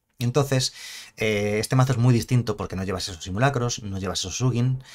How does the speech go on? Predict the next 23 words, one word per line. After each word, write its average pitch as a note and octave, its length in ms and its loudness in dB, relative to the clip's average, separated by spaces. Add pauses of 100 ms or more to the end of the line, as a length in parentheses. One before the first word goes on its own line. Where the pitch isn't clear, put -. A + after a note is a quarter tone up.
(220)
pero C#3 200 4
tienes B2+ 360 2
Hazaña G#2 320 -4
en G2+ 80 -6
Ferrorisco B2+ 600 0 (260)
para G#2 200 0
poder G2+ 220 -6
jugar G#2+ 260 0
los G#2 120 0
grandes F#2+ 280 -2
hechizos B2+ 460 -2
e A#2+ 40 -2
intentar F#2+ 400 -2
ganar G2+ 240 -4
de F#2+ 120 -8
un F2 100 -8
golpe. D#2 260 -12
Vale, D#2 180 -6
con G#2+ 140 -2
esto C3+ 160 -2
triplicas B2+ 460 -2
los E2+ 140 -8
daños. - 380 -12